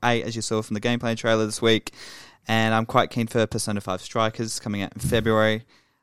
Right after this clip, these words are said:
Um, but next gen, just what's really gonna hit us, whether it's God of War two,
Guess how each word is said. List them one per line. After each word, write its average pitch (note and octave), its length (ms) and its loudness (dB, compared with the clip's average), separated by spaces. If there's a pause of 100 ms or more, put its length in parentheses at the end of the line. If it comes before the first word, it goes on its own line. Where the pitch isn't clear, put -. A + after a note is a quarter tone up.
Um, A#2+ 400 4
but C3+ 180 0
next G3 240 2
gen, A#2+ 320 0 (140)
just - 280 -2
what's F3 380 2
really C#3 240 0
gonna B2 400 2 (140)
hit - 260 -4
us, - 400 0
whether A#2+ 220 2
it's F#2+ 100 -4
God C3+ 160 2
of B2+ 100 -2
War A#2 140 4
two, A#2 460 2